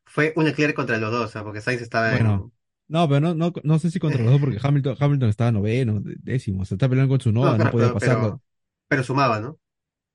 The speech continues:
Speaker 2: Sí, pero lo, lo de Ferrari, ¿qué, qué hacemos con la? A ver, yo entiendo, yo, yo comparto un poco la, la,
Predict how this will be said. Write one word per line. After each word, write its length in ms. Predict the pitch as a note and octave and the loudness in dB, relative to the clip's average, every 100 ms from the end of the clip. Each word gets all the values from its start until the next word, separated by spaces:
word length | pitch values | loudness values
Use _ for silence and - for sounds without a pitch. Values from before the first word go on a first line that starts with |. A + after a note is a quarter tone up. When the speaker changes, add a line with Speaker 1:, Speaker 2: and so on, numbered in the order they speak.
| _ _ | _ _
Speaker 2:
Sí, 140 | - A#2+ | -2 0
pero 240 | A2 G#2 | 2 2
lo, 80 | G2+ | 0
lo 140 | F2+ | 0
de 100 | G2+ | -2
Ferrari, 500 | F#2+ G2 A#2 B2+ B2+ | -2 -4 0 0 0
¿qué, 160 | - B2+ | -2 0
qué 100 | C3+ | 0
hacemos 340 | B2 B2 B2 A#2+ | 0 0 -2 0
con 100 | G#2 | -2
la? 180 | F#2+ - _ | -2 -10 _
A 80 | - | -2
ver, 220 | C#3 D3+ - _ _ _ | 2 2 -2 _ _ _
yo 140 | B2+ | 0
entiendo, 380 | E3 G3+ G3+ G3+ - | 2 2 0 0 -2
yo, 180 | B2+ D#3 | 0 2
yo 200 | C#3 D3 | 2 2
comparto 440 | F#3 F#3+ F#3+ F#3+ | 2 2 0 2
un 60 | E3+ | 2
poco 220 | F3 F#3 | 2 2
la, 160 | D3+ | 2
la, 440 | G2 - A1 A2 | 0 -6 -4 -2